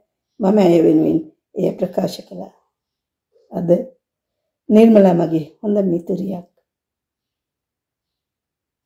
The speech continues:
ඇය නැනවත් ගැහැණියක් වුණාට අර ගැහැණියක තුල තිබෙන පොදු දුර්වලකම ඇය තුල තිබුණා. විශ්වාස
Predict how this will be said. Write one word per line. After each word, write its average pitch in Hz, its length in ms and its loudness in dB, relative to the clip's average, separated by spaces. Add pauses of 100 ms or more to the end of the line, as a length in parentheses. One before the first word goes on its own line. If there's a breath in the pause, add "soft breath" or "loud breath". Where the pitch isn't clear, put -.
(280)
ඇය 185 200 -2 (1200)
නැනවත් 190 560 0
ගැහැණියක් 170 520 -2
වුණාට 180 400 -12 (1900)
අර 214 160 2
ගැහැණියක 208 560 2
තුල 175 220 -2
තිබෙන 165 360 -6 (320)
පොදු 185 320 0
දුර්වලකම 175 680 0 (840)
ඇය 190 140 -2
තුල - 220 -8
තිබුණා. 208 420 -18 (840)
විශ්වාස 175 520 -12